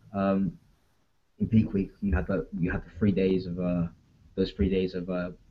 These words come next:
depleting glycogen. Um, I had to fill out, and I do, like, a horrendous refeed,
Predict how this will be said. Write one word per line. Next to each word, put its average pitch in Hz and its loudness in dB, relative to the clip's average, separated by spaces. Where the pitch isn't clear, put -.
depleting 101 -2
glycogen. 95 -4
Um, 95 0
I 107 6
had 107 -2
to 92 6
fill 104 6
out, 92 2
and 101 2
I 95 0
do, 95 4
like, 87 -2
a 90 -4
horrendous 95 0
refeed, 92 -2